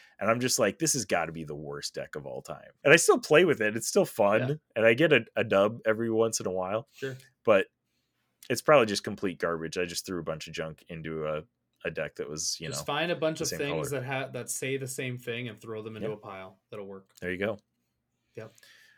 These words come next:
Speaker 1: But yeah, if you
Speaker 2: It's
Speaker 1: wanna
Speaker 2: basically magic.
Speaker 1: connect with, uh, Jarrett or Robbie on Magic stuff, we'll hopefully having a,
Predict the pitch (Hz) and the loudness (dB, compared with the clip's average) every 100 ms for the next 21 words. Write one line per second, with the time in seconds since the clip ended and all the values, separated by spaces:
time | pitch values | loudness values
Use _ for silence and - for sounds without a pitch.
0 | _ _ 95 113 123 82 - 107 107 104 | _ _ -2 -2 -2 -4 -2 0 2 0
1 | 104 104 104 104 98 110 107 - 117 107 | -2 -8 -16 -16 -10 -2 0 0 2 2
2 | - 110 101 90 - 101 104 104 107 104 | 2 2 2 0 -2 2 4 2 0 0
3 | 101 95 98 92 92 104 101 92 92 95 | 0 0 0 2 2 0 0 0 -2 -4
4 | 101 - 110 - 104 95 92 139 - 98 | -4 -4 -2 -2 0 2 2 0 -2 0
5 | 90 92 95 90 92 87 87 92 | 0 0 -4 -6 -6 -6 -10 -14